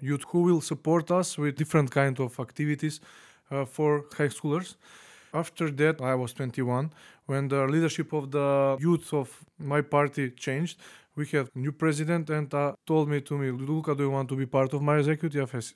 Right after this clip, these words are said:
I said, "Yes." "Do you want to be president of the city of Skopje, that's the capital?" I said, "Why not? I have experience, I have twenty-one years, I'm ambitious,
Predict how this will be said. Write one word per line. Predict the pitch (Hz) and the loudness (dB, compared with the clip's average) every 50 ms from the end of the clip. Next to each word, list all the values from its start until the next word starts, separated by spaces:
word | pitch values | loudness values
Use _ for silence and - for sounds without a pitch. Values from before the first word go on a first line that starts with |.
| _ - | _ -4
I | 135 131 135 | -2 -2 -2
said, | 127 - 135 123 120 | 0 -2 -2 -2 0
"Yes." | - 143 160 156 | 2 2 2 2
"Do | 143 135 147 151 | 2 2 4 4
you | 147 139 | 6 4
want | 139 143 139 127 | 4 2 0 -2
to | - 139 | -6 -8
be | 131 147 | -6 -8
president | 135 - - 143 127 135 143 139 - | -8 -6 -6 -6 -4 -6 -6 -6 -6
of | 143 131 127 | -8 -8 -8
the | 139 123 | -8 -8
city | - - 160 147 - - | -6 -6 -6 -6 -4 -4
of | 139 131 - | -4 -4 -4
Skopje, | - - - 139 127 120 - 127 123 | -10 -6 -2 -2 0 0 0 -2 -2
that's | 127 120 113 | -2 -2 -4
the | 123 | -4
capital?" | - - 117 107 - 113 - 107 - - - - - - - - - - - - - - _ _ | -4 -4 -4 -4 -4 -6 -6 -8 -10 -14 -18 -20 -20 -20 -20 -20 -20 -20 -20 -20 -20 -20 _ _
I | - 127 135 | -4 -2 -2
said, | - - 139 120 123 | -2 -2 -4 -4 -4
"Why | 127 135 135 | -4 -2 -2
not? | 131 135 143 147 147 143 - - | 0 0 2 2 0 0 -2 -2
I | 143 139 135 | 0 0 0
have | - - 139 123 - | 0 0 -2 0 -2
experience, | 127 - - - - 165 165 165 165 160 160 160 151 - | -4 -4 -6 0 6 8 8 10 10 8 8 6 4 4
I | 151 139 127 | 2 0 0
have | - 143 120 120 | 0 -4 -8 -6
twenty-one | - 139 131 120 139 135 131 131 143 139 135 156 160 135 143 143 139 139 | -6 -6 -6 -4 -6 -6 -6 -6 -8 -8 -8 -8 -4 -2 0 0 0 2
years, | 147 160 160 151 147 - | 2 4 4 2 2 0
I'm | 139 123 123 | -4 -4 -4
ambitious, | 123 123 120 120 156 151 - - 151 139 131 - | -6 -6 -2 -2 -2 0 0 -2 -4 -4 -4 -8